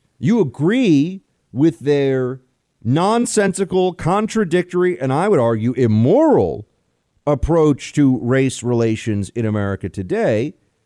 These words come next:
uh, y-, you either go along with it or you get crushed. You either go along with it or bad things happen to you.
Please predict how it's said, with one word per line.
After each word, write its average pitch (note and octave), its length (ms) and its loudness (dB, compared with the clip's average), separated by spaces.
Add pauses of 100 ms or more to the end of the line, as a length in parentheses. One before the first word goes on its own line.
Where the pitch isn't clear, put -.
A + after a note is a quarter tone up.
(540)
uh, C3 340 0
y-, C3 360 -8
you G3 220 0
either G3+ 260 0
go A3 400 2
along A3+ 380 2
with E3 200 0
it F3 220 -2
or D3+ 500 0 (840)
you C3 160 -2
get D3 160 -2
crushed. - 460 -6 (580)
You D#3 160 0
either F3+ 240 0
go G#3 180 2
along A3 360 2
with F#3 200 -2
it F3+ 220 0
or C#3+ 320 2
bad B2 340 0
things G#2+ 560 -4
happen E2 400 -10
to A#1 140 -14
you. G#1+ 260 -16